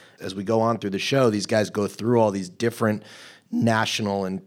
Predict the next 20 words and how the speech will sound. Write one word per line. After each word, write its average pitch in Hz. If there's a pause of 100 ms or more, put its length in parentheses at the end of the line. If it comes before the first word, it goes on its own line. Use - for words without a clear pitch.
personal 104
events. 107
You 101
know, 85
Philando 95
Castile 123
shooting 117
happens 98
in -
episode 92
three. 107
They 92
watch -
that. 95
They 87
all 90
have -
to -
experience 92
that. 92